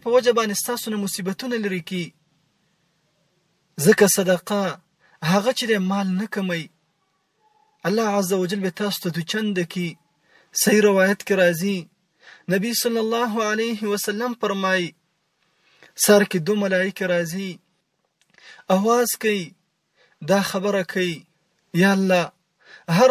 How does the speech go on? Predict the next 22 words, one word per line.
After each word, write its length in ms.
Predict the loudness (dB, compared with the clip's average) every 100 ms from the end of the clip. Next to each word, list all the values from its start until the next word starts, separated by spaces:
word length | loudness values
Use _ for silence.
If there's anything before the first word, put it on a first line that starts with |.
| 6
هغه 200 | 0 -2 -2
څوک 240 | -2 -4 -8 _ _ _ _ _ _ _ _ _ _ _ _ 2
چې 80 | 2
ستا 160 | 4 2 2
په 60 | 2
لار 140 | 2 0
کې 160 | -2 -6
خرچه 360 | -6 -6 -8 -8 -6
کوي، 200 | -6 -8 -14 _ _ _ _
مسلمانانو 640 | -4 -2 -2 -2 -2 -2 -2
باندې 340 | -2 -4 -6
صدقه 380 | -8 -8 -8 -10 -6
کوي، 240 | -4 -4 -8 _ _ _ _ _ _ _
رب 220 | -2 0
العالمین 540 | 0 0 -2 -2 -4 -6
ته 140 | -2 -2
له 40 | -2
په 40 | -4 -4
مال 160 | -4 -4
کې 160 | -6 -4
برکت 320 | -4 -4 -6
واچوه. 520 | -4 -4 -2 -4 -4